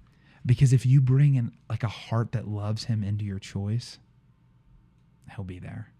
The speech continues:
And I, I, I don't know. I think sometimes in the name of making sure people discern their vocation, we often tell people, like, "God had a vocation for you when he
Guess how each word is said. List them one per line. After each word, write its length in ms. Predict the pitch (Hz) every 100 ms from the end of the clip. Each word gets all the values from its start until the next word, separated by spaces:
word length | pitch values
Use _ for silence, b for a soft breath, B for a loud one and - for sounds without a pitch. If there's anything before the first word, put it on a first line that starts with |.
| _ _ b b b b b _ _ _ _ _ _ _ _ -
And 80 | 117
I, 160 | 110 -
I, 400 | 104 117 107 113
I 20 |
don't 140 | 117 117
know. 180 | 131
I 140 | 101 110
think 240 | 113 110
sometimes 480 | - 117 117 110 104
in 40 |
the 60 | 101
name 300 | 101 104 101
of 160 | 98 101
making 320 | 107 104 104
sure 240 | - 101
people 320 | 92 107 98
discern 400 | 92 87 - 107
their 120 | 101 92
vocation, 640 | 90 92 90 95 92 95
we 140 | 95
often 380 | 87 98 - 95
tell 180 | - 95
people, 280 | 92 95 95
like, 200 | 90 95
"God 280 | 131 127 110
had 160 | 110
a 20 | 101
vocation 540 | 98 - 101 104 95
for 100 | 98
you 160 | 92 90
when 140 | 95
he 220 | 95 90